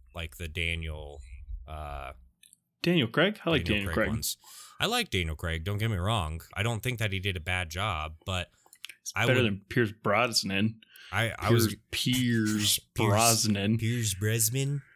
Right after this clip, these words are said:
Speaker 1: Yeah, I mean,
Speaker 2: Bras-,
Speaker 1: I
Speaker 2: Bra-, Bra Man.
Speaker 1: You know, I like the Sean Connery ones. I thought that those were all, uh, pretty solid, you know?
Speaker 2: Yeah.
Speaker 1: So
Speaker 2: I don't, I don't think I've ever really watched the old ones, to be honest with you.
Speaker 1: Yeah,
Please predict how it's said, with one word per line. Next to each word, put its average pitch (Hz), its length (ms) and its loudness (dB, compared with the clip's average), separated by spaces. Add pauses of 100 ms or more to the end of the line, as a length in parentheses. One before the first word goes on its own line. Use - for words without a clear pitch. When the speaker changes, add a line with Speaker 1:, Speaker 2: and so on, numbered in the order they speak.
(760)
Speaker 1:
Yeah, 127 160 6
I - 20 6
mean, 113 140 6
Speaker 2:
Bras-, 131 120 4
Speaker 1:
I - 20 -2 (140)
Speaker 2:
Bra-, 120 360 4 (100)
Bra 123 240 6
Man. 113 460 4 (100)
Speaker 1:
You 101 100 -2
know, 120 300 2
I 123 80 4
like 131 220 2
the 113 60 2
Sean 117 280 2
Connery 120 400 2
ones. 107 460 0 (440)
I 104 60 -6
thought 110 200 -6
that 95 200 -4
those 104 240 -2
were 95 220 -2
all, 92 240 -2
uh, 87 180 -2
pretty 87 260 4
solid, 92 480 -4 (160)
you 87 120 -10
know? 95 200 -8 (920)
Speaker 2:
Yeah. 214 220 2
Speaker 1:
So 90 360 -2 (380)
Speaker 2:
I 131 40 2
don't, 196 200 0
I 127 80 2
don't 160 160 2
think 165 120 2
I've 135 100 2
ever 139 300 2 (840)
really 113 180 4
watched 104 380 0
the 110 100 2
old 113 200 2
ones, 98 280 0
to - 80 0
be 104 120 4
honest 101 340 2
with 95 140 0
you. 104 140 0 (720)
Speaker 1:
Yeah, 90 220 0